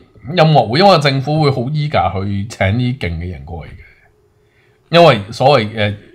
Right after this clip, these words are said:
點樣唱好香港啊嘛。但係你諗下啊，你嗰啲贊助商嗰啲，好多係金融界冇錢，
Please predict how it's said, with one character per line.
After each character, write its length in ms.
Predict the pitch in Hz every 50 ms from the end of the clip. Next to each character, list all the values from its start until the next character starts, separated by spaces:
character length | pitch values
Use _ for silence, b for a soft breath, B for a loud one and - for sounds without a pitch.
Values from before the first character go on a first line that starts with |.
| - _ _ _ _ - 120
點 100 | 120 131
樣 100 | 127 135
唱 260 | 131 - - 127 113 120
好 100 | 117 123
香 160 | 127 123 120
港 200 | 123 - 73 82
啊 20 | 98
嘛。 200 | 98 87 - - b b b b b b b -
但 160 | 110 113 117
係 40 | 120
你 60 | 127
諗 100 | 131 135
下 80 | 143 117
啊， 480 | 104 107 113 110 110 107 117 104 - -
你 80 | 98 98
嗰 160 | 113 127 131
啲 140 | 135 139 143
贊 260 | - - 95 90 101
助 220 | 101 - 78 85 92
商 280 | - 117 113 120 117
嗰 60 | 95 95
啲， 240 | 107 110 117 107
好 60 | 113 131
多 120 | 151 123
係 40 | 120
金 140 | 131 123 127
融 160 | 113 78 82
界 80 | 87 98
冇 360 | 95 90 85 78 85 95 104
錢， 320 | 104 - - 76 78 90